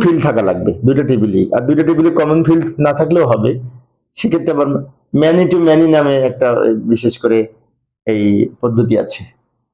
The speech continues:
সেটাও রিলেশনাল ডেটাবেসের একটা প্রকারভেদ। তো যাই হোক, রিলেশনাল ডেটাবেস ম্যানেজমেন্টের পূর্ণরূপ হচ্ছে এই আরডিবিএমএস এর পূর্ণরূপ হচ্ছে রিলেশনাল ডেটাবেস ম্যানেজমেন্ট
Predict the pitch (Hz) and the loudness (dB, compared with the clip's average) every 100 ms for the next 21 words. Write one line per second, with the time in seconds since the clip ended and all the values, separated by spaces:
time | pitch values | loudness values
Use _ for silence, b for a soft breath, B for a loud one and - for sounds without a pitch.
0 | _ _ _ _ _ _ _ _ _ _ | _ _ _ _ _ _ _ _ _ _
1 | 131 139 170 151 135 131 139 123 117 120 | -2 0 2 4 4 2 0 0 0 2
2 | 113 120 123 120 135 135 107 98 87 _ | 2 2 2 -2 -2 -2 -4 -6 -10 _
3 | _ _ _ _ _ _ _ _ _ _ | _ _ _ _ _ _ _ _ _ _
4 | _ _ _ _ _ _ _ 170 185 226 | _ _ _ _ _ _ _ -4 0 4
5 | 285 269 165 180 202 226 247 208 202 208 | 4 4 2 4 4 4 2 2 2 4
6 | 220 185 175 180 196 208 202 185 185 185 | 4 4 4 4 4 2 0 0 2 2
7 | 170 175 208 349 339 - _ _ _ 131 | 0 0 -2 -2 -4 -8 _ _ _ 0
8 | 135 147 160 170 151 165 143 165 160 156 | 0 0 2 2 2 0 2 2 2 0
9 | 151 160 156 151 160 165 170 - 202 339 | -2 -2 0 0 0 0 -2 -2 -2 -4
10 | - _ _ _ _ _ 113 135 160 175 | -8 _ _ _ _ _ -2 2 2 2
11 | 180 175 175 151 147 151 151 165 143 127 | 0 0 0 0 0 0 2 2 2 2
12 | 127 135 135 143 | 2 0 0 0